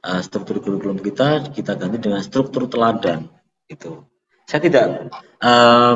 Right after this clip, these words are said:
berani berban-, banyak berbicara tentang ini karena, eh,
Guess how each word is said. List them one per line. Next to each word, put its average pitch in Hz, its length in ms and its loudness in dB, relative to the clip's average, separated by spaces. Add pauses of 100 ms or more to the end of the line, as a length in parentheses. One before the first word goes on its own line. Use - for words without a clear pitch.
berani 107 480 6
berban-, 104 640 2
banyak 101 400 4 (400)
berbicara 104 480 2
tentang 104 400 -2
ini 104 640 -4
karena, 107 640 2 (320)
eh, 101 960 0